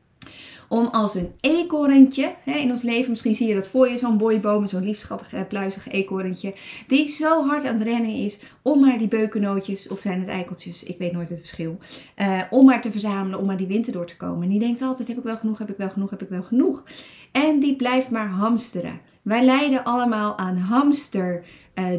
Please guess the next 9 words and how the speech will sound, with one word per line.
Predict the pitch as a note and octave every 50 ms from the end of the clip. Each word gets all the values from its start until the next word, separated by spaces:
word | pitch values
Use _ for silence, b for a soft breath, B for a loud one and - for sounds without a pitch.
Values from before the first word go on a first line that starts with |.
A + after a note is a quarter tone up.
| D#3
dwang. | D3+ F3+ G#3 G3 F3+ D#3+ D#3 D3 D3 -
Of | G#3+ B3+ C#4+ -
je | - C4+ B3
wilt | C4 B3+ C4 C4 C4
of | B3 -
niet, | A#3 B3+ C#4+ C#4 C4+ - - -
ehm, | - G#3 G3+ G3+ G3+ G3+ G3 G3 G3 - - _ _ _ _ _ _ -
hè, | - A3 B3+ D4 E4 D#4+ - -
eh, | G#3+ G#3+